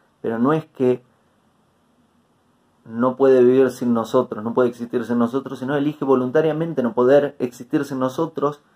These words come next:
y elige involucrarse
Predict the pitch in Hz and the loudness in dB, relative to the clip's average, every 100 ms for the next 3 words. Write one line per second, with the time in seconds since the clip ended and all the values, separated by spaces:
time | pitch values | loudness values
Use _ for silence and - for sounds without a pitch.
0 | _ _ _ _ _ - 120 127 143 156 | _ _ _ _ _ -8 0 2 2 -2
1 | 143 135 - 123 120 120 120 156 156 139 | -6 -8 -6 -4 0 0 0 2 2 0
2 | 110 - 110 | -6 -10 -12